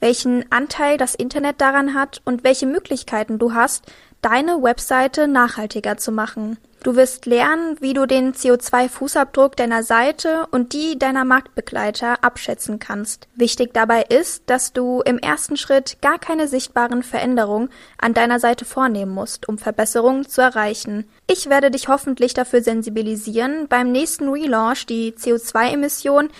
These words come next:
bei der Konzeption von Anfang an im Hinterkopf zu haben. Für dieses Ziel solltest du auch deine Kollegen, Geschäftspartner und Kunden gewinnen, denn nachhaltige Webseiten werden schon bald einen Wettbewerbsvorteil haben.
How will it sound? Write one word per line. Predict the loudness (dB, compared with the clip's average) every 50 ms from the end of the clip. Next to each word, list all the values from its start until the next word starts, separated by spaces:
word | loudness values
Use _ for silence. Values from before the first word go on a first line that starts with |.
| -20 -20 -8 _
bei | 0 2 4
der | 4 2
Konzeption | 0 -2 -4 -4 -2 -4 -4 -4 -4 -4 -2 0 0 0 -2
von | -2 -2 -4 -4 0 0
Anfang | 0 0 0 -2 -4 -4 -2 0
an | 0 0 0 -2 -4 -4
im | -4 -4 -2
Hinterkopf | -2 -2 -2 -2 -4 -6 -6 -8 -8 -8 -10
zu | -8 -6 -6 -4
haben. | -4 -4 -4 -4 -6 -8 -10 -12 _ _ _ _ _ _ _ _ _
Für | -10 -2 4 6 6 6
dieses | 6 2 -4 -6 -6 -10 -10 -10
Ziel | -8 -4 -4 -2 -4 0
solltest | 2 4 4 4 2 -2 -6 -8 -6 -6
du | -4 -2 -2 0 0
auch | 0 0 0
deine | 0 -2 0 0 0 -2
Kollegen, | 0 0 0 0 0 -2 -4 -4 -4 -6 -6 -8 -10
Geschäftspartner | -10 -4 -2 -2 -2 -2 -6 -12 -8 -2 0 0 0 0 0 0 2 2 2 0 -2 -6 _ _ _
und | 0 0 0 0
Kunden | 0 0 0 0 0 -2 -4 -4
gewinnen, | -4 -4 -2 -2 -2 -2 -6 -8 -10 -16 -20 -20 -20 _ _ -2
denn | 0 0 0 -2 -2 0
nachhaltige | 0 0 0 0 -2 -2 -4 -4 -4 -6 -8 -6 0 2 2 4 4 2 0 0
Webseiten | 0 0 0 0 0 -4 -2 0 0 0 0 -2 -4 -4 -2 0
werden | 0 0 0 -2
schon | -4 -4 -2 -2 -2 0
bald | 0 0 2 2 2 0 -2 -2 -2
einen | -2 0 0 0 0 0
Wettbewerbsvorteil | 0 -2 0 -2 -4 -2 -2 -2 -2 -4 -6 -4 -2 -2 -2 -2 -4 -6 -6 -6
haben. | -6 -6 -6 -6 -8 -10 -10